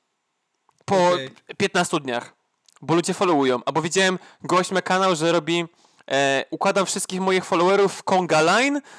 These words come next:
Speaker 1: żeby okrążyć ziemię. I mam dzisiaj trzech followerów, więc trzech ustawiam. I sfollowuj, żeby jutro było nas więcej. I codziennie robię film i dosłownie followersi przychodzą. I ja nie wiem, o co chodzi, więc jakby,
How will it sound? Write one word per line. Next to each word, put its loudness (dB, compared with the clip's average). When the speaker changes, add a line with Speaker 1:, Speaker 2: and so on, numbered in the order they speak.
Speaker 1:
żeby 0
okrążyć 0
ziemię. 0
I -8
mam -2
dzisiaj 0
trzech -4
followerów, 2
więc -2
trzech -2
ustawiam. 0
I 2
sfollowuj, 2
żeby 0
jutro 0
było 2
nas -2
więcej. -4
I -14
codziennie 0
robię 0
film 0
i -6
dosłownie 0
followersi 0
przychodzą. -2
I -2
ja 2
nie 2
wiem, 0
o -2
co -6
chodzi, -2
więc -4
jakby, 0